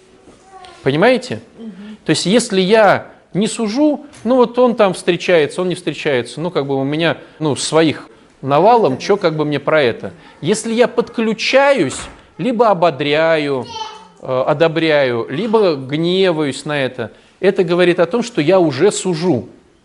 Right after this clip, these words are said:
Speaker 1: Раз. Имею ли я право судить? Вопрос. Да, они, допустим, делают что-то. Этот ворует,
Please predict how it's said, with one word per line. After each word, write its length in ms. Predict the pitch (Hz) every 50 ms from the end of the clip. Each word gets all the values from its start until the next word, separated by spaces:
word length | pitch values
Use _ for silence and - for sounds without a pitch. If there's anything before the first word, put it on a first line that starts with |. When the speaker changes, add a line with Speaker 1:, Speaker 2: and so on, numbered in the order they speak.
| _ _ _ _ _ _ _ _ _ _ _ _ -
Speaker 1:
Раз. 400 | 131 147 135 110 - - - - - - _ _ _ - _ _ _ _ _ _ _ _ _ _ - 143
Имею 440 | 147 151 160 190 240 277 294 269
ли 160 | 254 240 226 208
я 100 | 196 165
право 440 | - - 175 175 202 226 226 214
судить? 640 | 185 - - - 202 190 165 185 160 113 - - - - _ _ _ _ _ _ _ _ - -
Вопрос. 540 | 131 151 165 - 208 180 131 110 - - - - _ _ - - - - - -
Да, 300 | - 156 131 220 269 294
они, 420 | - - 170 175 180 196 226 262 254
допустим, 540 | 190 190 165 - 214 226 196 - 202 185 151
делают 340 | 143 185 214 202 190 180
что-то. 380 | - - - - 160 123 117 190
Этот 220 | 233 226 208 -
ворует, 560 | 175 165 160 156 147 151 160 160 156 143 131